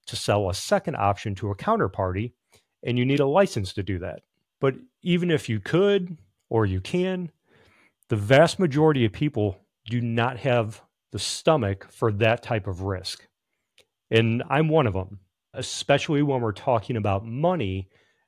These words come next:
that has been saved for retirement.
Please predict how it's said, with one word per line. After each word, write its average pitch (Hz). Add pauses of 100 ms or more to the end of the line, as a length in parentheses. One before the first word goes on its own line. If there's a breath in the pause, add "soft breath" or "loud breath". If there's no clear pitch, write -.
that 110
has 110
been 117
saved 98 (340)
for 104
retirement. 107